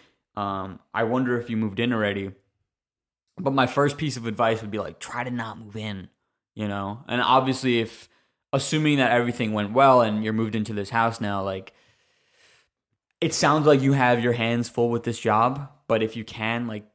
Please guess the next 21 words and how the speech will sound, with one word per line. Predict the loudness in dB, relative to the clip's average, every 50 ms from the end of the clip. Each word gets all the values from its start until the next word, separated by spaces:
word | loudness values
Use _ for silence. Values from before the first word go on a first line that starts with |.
| _
definitely | -6 -6 -6 -6 -6 -6 -4 -4
try | -4 -4 -2 -2 -2
to | -2
find | -4 -4 -4 -4 -2 -2 -2
a | -4
way | -2 -2 -2 -2 0 0 -2 -2 -4 -8 _ _ _ _ _ _
to, | -16 -10 -8 -6 -6 -6 -6 -6 -8 -8 -10 -12 -14 -18 _ _ _ _ _ _ _ _ _ _ _ _ _ _ _ _ _ _ _ _ _ _ _ _ _ _ _ _ _ _ _ _ _ _ _ _ _
find | 2 2 4 4 4
a | 4
way | 6 6 6 4
to | 4
make | 2 0 0 0 -2 -2 -2 -4
this | -4 -6 -4 -4
monthly | -2 -2 -2 -2 -4 -6 -6 -6
payment | -6 -6 -6 -6 -6 -4 -6 -6 -8 -8
for | -6 -4 -2 -2
a | -2
year | -2 -4 -4 -4 -4
and | -4 -6
a | -8
half | -8 -8 -6 -4 -4 -6 -6 -10 -14 -20